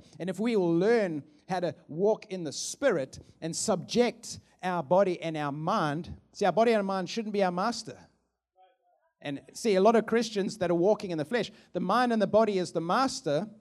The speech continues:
the flesh is the master, and the spirit is the servant. And, and the spirit can't lead and make decisions because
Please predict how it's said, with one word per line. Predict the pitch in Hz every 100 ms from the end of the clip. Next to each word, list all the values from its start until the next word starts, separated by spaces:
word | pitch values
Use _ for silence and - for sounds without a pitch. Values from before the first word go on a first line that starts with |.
| _
the | 165
flesh | - 240 226 214
is | 170
the | 180
master, | 208 226 180
and | 160 175
the |
spirit | - - - 262 190 185 - - _
is | 175 160
the | 185
servant. | - 247 220 127 - - - _ _ _ _ _ _ _ _ _ _ _ _
And, | 165 160
and | 180
the | 175
spirit | - 240 220 220
can't | 214 196 180
lead | 208 233 208 - -
and | 175
make | 190 202
decisions | 185 - 262 185 175 151
because | 170 214 185